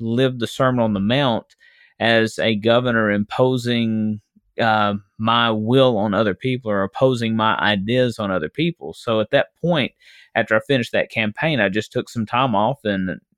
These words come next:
uh, had a bout of depression and anxiety in a scale that you wouldn't believe. Um, but continued to read the Sermon on the Mount and think about the Sermon on the Mount and work on this book,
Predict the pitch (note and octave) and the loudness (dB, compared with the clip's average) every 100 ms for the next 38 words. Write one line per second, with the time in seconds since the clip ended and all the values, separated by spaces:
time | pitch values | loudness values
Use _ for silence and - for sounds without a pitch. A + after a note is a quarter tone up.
0 | _ - F#2+ F#2 E2+ - A2+ G#2 G#2+ A2+ | _ 0 2 0 -2 -2 -2 0 2 2
1 | C#2+ F#2 F2+ - B2+ A#2+ - B2 G#2 G#2 | 0 -6 -8 -6 -4 -4 -4 -2 0 0
2 | G2 G2+ A2 A2+ A#2 B2 A2 G2+ F#2+ - | -2 -2 0 0 0 -2 0 -2 -4 -8
3 | - A#2 A#2 A#2 G#2 - _ _ _ - | -4 0 2 0 -2 -2 _ _ _ -6
4 | A2 A2+ F2 F#2+ G2 G#2+ B2 C#3+ - _ | 0 0 0 -2 -2 -2 -2 -6 -10 _
5 | _ _ _ _ - G2+ G2+ G2 F#2 G2 | _ _ _ _ -6 -2 0 0 -2 -6
6 | - _ _ G2 G2+ G2+ G2 - - - | -12 _ _ -12 -2 2 2 0 -8 -20
7 | - _ _ _ _ _ _ _ _ _ | -20 _ _ _ _ _ _ _ _ _
8 | _ _ - A#2 - D3 D3+ B2+ A2+ - | _ _ -4 -4 0 0 2 0 -2 -2
9 | A#2 A2 G#2 G#2 G#2 B2+ B2+ B2 - A#2+ | 0 0 0 -4 -2 -2 0 -2 -2 0
10 | A2 G#2 G2 F#2+ - - B2+ C3 C3 A#2 | 0 -2 -2 -2 -6 -6 -2 0 0 -2
11 | G2+ - A#2 G#2 G2+ G2+ F#2 G#2+ G#2 A#2 | -2 -2 -2 -2 -2 -2 -4 -4 -2 0
12 | B2 - A#2 G#2+ G2+ G#2+ A2 B2 - - | 0 0 0 0 -2 0 2 2 0 -8